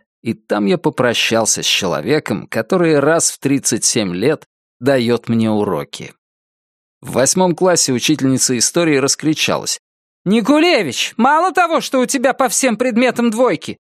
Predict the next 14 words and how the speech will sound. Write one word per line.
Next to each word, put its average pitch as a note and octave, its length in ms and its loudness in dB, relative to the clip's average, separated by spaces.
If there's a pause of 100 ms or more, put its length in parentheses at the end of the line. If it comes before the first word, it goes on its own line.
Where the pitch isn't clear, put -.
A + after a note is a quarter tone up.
(160)
ты C#4 120 2
всё D4 180 2
время C#4 300 2
вертишься B3 680 0
и B3 60 2
болтаешь. B3+ 800 -2 (300)
Сам E4 320 2
себя E4+ 400 2
не C4+ 140 -2
уважаешь, A3+ 540 0
так - 220 -4
хоть - 300 -2
товарищей D#4+ 800 0
уважай. A#3+ 600 0